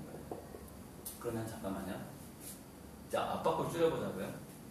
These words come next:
그럼 압박을 맥시멈으로 다시 반으로 줄이면 어떻게 되느냐면은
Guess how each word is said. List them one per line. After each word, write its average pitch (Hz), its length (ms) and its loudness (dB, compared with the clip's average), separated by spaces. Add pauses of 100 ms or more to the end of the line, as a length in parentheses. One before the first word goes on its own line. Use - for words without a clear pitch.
(480)
그럼 - 160 8
압박을 202 420 12
맥시멈으로 202 880 10
다시 143 380 2
반으로 175 380 10
줄이면 175 260 8
어떻게 131 180 2
되느냐면은 110 640 2